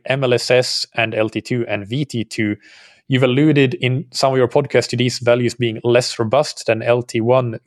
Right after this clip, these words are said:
V T one, since they're sensitive to the measurement protocol. Can you expand on this? Maybe I, maybe I take this one, because I, I kind of know what I've said, or what I meant at least. So basically, I think that the shape of a lactate curve, if you do a lactate,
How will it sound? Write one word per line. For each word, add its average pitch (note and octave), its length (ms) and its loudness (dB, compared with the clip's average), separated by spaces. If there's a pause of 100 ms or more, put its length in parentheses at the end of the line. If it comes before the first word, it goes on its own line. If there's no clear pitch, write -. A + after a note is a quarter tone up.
V B2 140 0
T A#2 160 -2
one, A2+ 400 0 (480)
since - 220 0
they're A#2 160 2
sensitive C3 560 0
to A#2+ 80 -6
the A2+ 60 -2
measurement A2+ 640 -4
protocol. G2+ 640 0 (140)
Can A2+ 120 -6
you A2 60 0
expand A#2 380 0
on G2+ 100 -4
this? - 360 -4 (720)
Maybe B2+ 220 2
I, C3+ 160 4
maybe B2+ 220 0
I C3+ 100 4
take C3 180 0
this B2 180 0
one, G2+ 280 0 (100)
because A2 240 0
I, A2 420 4 (100)
I A#2+ 120 -4
kind A#2+ 180 0
of A2+ 80 -4
know A2 140 0
what G#2+ 160 2
I've G#2 120 2
said, G#2 440 0
or G#2+ 240 0
what G#2+ 180 0
I G#2 80 0
meant G#2+ 360 -6
at G2 140 -10
least. G#2 420 -6 (800)
So A#2+ 400 0 (760)
basically, C3 640 0 (120)
I A#2+ 100 0
think E3+ 220 -2
that D3 140 -4
the C3+ 80 2
shape D3 480 0
of A#2+ 140 0
a A#2 40 0
lactate A#2+ 420 0
curve, G2 360 0
if A#2 160 -6
you A#2+ 60 -4
do A2+ 180 4
a G#2+ 120 6
lactate, G#2+ 680 -2